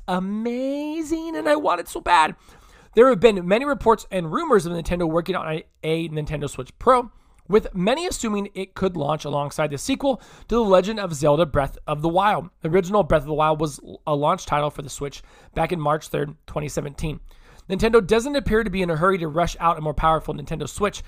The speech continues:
as sales for its newest console have recently passed fifty-two million units worldwide. Nintendo also released a Nintendo Switch Lite last year that accounted for fifteen or five point one nine million units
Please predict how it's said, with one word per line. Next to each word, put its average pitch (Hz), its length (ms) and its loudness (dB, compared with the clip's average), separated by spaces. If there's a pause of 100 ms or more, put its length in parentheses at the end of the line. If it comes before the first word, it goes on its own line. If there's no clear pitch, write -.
(280)
as 202 220 4
sales 226 260 2
for 294 160 -4
its 190 160 -10
newest 185 300 2
console 185 400 -2 (220)
have 185 180 2
recently 240 360 -2
passed 185 320 0
fifty-two 226 380 -4
million 175 400 -2
units 160 300 -8
worldwide. 156 500 -2 (320)
Nintendo 214 260 2
also 220 320 4
released 185 300 0 (160)
a 170 100 -2
Nintendo 165 380 -4
Switch - 260 -8
Lite 233 320 0 (300)
last 214 300 4
year 180 140 0
that 175 140 -6
accounted 180 360 -2
for 185 240 -2 (160)
fifteen 226 440 -6
or 160 180 0
five 196 340 2
point 196 260 -2
one 175 200 -4
nine 160 180 -4
million 180 320 -4
units 170 340 -8